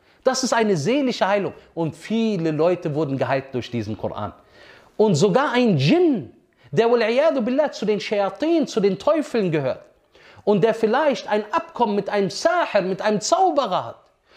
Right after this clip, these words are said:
und dieser Zauberer schickt ihn in den Körper von einem Gläubigen oder in den Körper von einem Muslim, so wirst du den, diesen Djinn vertreiben können durch diesen Koran.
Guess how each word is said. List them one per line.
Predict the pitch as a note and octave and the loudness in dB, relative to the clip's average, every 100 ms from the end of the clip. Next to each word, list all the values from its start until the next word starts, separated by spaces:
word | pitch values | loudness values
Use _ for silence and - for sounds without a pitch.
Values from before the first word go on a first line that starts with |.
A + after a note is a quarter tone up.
| - | -8
und | - A3+ | -2 0
dieser | C4+ C4 A#3 | 0 0 -4
Zauberer | - E4 E4 C4 A3+ | -2 -2 0 -2 -4
schickt | A3 E4 - - | -4 -6 -8 -4
ihn | A#3+ G3+ A2+ - _ _ | 0 0 -4 -14 _ _
in | A3+ | 0
den | G#3 G3 | 2 0
Körper | B3+ C#4 C4+ G#3 | 0 0 0 -2
von | A3 G3 | -2 -4
einem | G#3 G3 F3 | -4 -4 -4
Gläubigen | C#3+ B3+ E4+ D#4 C4 F3 A#2+ A2 - _ _ _ _ _ _ | 0 2 2 2 0 -2 -6 -10 -14 _ _ _ _ _ _
oder | G#3 G#3+ | 0 2
in | G#3 | 0
den | G#3 | -2
Körper | - B3+ C4+ A#3 | 0 -2 0 -4
von | A3 | -2
einem | G#3+ G#3+ A3 | -4 -2 -2
Muslim, | D4+ F#4 - - F#3+ A2 - _ _ _ _ _ _ _ _ _ _ | 0 0 0 -4 -6 -6 -14 _ _ _ _ _ _ _ _ _ _
so | G#2+ A2 B2+ G#2+ | -14 -4 -4 -2
wirst | C#3+ C#3 - | -4 -4 -6
du | |
den, | A#2+ A#2 A#2 A2 - _ | -4 -4 -4 -8 -16 _
diesen | B2 A#2 A2+ G#2+ | -2 -2 -2 -4
Djinn | G2+ C3 B2+ B2+ - | -2 -2 -2 -4 -10
vertreiben | - B2 - A#2+ A#2 G#2+ G#2 | -6 -6 -4 -2 -2 -2 -6
können | - A2 G2 | -4 -4 -4
durch | G2 - | -6 -6
diesen | G#2 F#2+ G2 | -8 -6 -10
Koran. | - F#2+ - E2+ | -8 -10 -8 -10